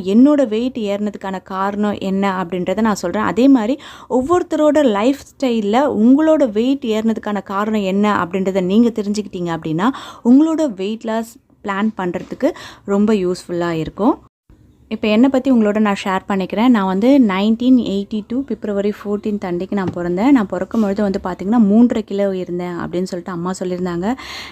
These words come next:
நிறைய பேருக்கு வந்து இந்த ஃபர்ஸ்ட் பேபி அப்படின்றது வந்து பாத்தீங்கன்னா, நல்லா ஹெல்த்தியா தான் பிறக்கும். ஏன்னா, வீட்ல எல்லாரோட கவனிப்பு இருக்கும்,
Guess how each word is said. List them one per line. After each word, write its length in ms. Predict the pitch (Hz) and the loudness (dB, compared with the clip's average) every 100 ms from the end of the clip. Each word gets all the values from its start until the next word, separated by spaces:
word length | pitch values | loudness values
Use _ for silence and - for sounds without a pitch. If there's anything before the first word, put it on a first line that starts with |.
| - - _ | -16 -18 _
நிறைய 380 | 208 202 240 294 | -2 2 4 4
பேருக்கு 300 | 285 247 214 | 4 0 2
வந்து 120 | 214 | 4
இந்த 140 | 262 220 | 4 4
ஃபர்ஸ்ட் 340 | 208 208 - 240 | -4 -12 -6 -4
பேபி 300 | 220 202 214 | -4 -2 -4
அப்படின்றது 460 | 185 196 190 185 | -2 -4 -4 -6
வந்து 200 | 185 185 196 | -6 -6 -6
பாத்தீங்கன்னா, 340 | 180 175 233 | -6 -2 0
நல்லா 280 | 208 180 190 | 0 -2 -4
ஹெல்த்தியா 460 | 185 190 196 202 | -4 -6 -2 -4
தான் 120 | 190 185 | -2 -6
பிறக்கும். 320 | 185 180 180 | -8 -8 -4
ஏன்னா, 160 | 202 262 - - - | -2 -4 -8 -18 -10
வீட்ல 340 | 196 233 233 | -2 0 2
எல்லாரோட 460 | 208 190 190 185 180 | 0 0 -2 -2 -4
கவனிப்பு 460 | 180 180 202 202 185 | -6 -2 -2 -2 -4
இருக்கும், 380 | 175 - 185 | -6 -6 -8